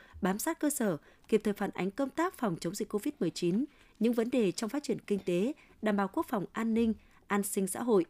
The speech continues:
Cùng với tuyên truyền, cổ vũ, động viên những cách làm hay, mô hình mới, Báo Thanh Hóa cũng đã có những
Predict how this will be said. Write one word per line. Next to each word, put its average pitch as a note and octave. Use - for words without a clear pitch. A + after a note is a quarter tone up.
Cùng A3+
với G#3
tuyên D4+
truyền, G3
cổ E3+
vũ, C4
động G3+
viên G#3+
những G3+
cách C#4
làm F3
hay, F#3+
mô C4+
hình A#3
mới, F3+
Báo G#3+
Thanh C#4
Hóa G#3+
cũng A#3+
đã G#3+
có G3+
những A#3+